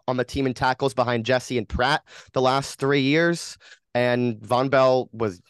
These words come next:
that was, like, his three-year peak with Cincinnati. They did the same thing with Hayden Hurst. He didn't really have a great contract year with,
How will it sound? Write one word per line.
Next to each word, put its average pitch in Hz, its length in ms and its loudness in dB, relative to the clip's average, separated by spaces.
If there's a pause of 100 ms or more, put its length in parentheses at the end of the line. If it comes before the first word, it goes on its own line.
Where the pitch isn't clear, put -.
(220)
that 120 100 0
was, 123 160 2
like, 120 200 0
his 127 160 -2
three-year 143 500 0
peak 151 300 -4
with 120 100 -4
Cincinnati. 127 640 0 (280)
They 110 80 -2
did 120 120 2
the 123 80 0
same 139 220 -2
thing 147 160 0
with 143 120 0
Hayden 147 260 -2
Hurst. 143 380 0
He 120 100 -6
didn't 127 160 -2
really 135 140 2
have 135 120 0
a 135 60 0
great 131 260 0
contract 135 580 -2
year 131 140 0
with, 123 220 0